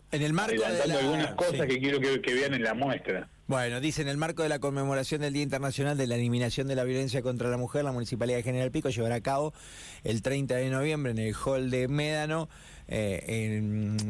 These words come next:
Speaker 1: una muestra fotográfica, Viví como Nico. La exhibición tiene como objetivo visibilizar reclamos y conquistas del colectivo L G T B.
Speaker 2: Exacto. Bueno, yo a, a, a Nico lo,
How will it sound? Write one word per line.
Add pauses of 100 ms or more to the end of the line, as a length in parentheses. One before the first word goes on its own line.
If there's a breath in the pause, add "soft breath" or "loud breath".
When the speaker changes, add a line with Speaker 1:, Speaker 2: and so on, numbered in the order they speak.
Speaker 1:
una
muestra
fotográfica,
Viví
como
Nico.
La
exhibición
tiene
como (360 loud breath)
objetivo
visibilizar
reclamos
y
conquistas
del
colectivo (360 loud breath)
L
G
T
B. (960)
Speaker 2:
Exacto. (320 loud breath)
Bueno, (180)
yo (300)
a,
a, (300)
a
Nico
lo,